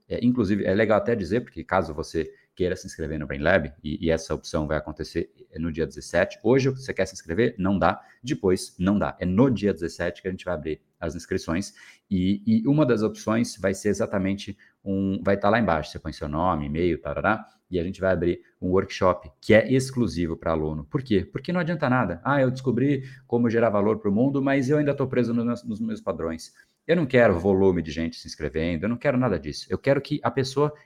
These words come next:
que entra em qualquer treinamento do Brain Power tenha base e mude, mude a si próprio. Então, eu não coloco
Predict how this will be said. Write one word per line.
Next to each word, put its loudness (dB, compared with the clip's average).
que 2
entra 2
em 0
qualquer 2
treinamento -6
do -10
Brain -4
Power 2
tenha 2
base 0
e 4
mude, 4
mude 2
a -2
si -14
próprio. -8
Então, -2
eu -2
não -2
coloco 2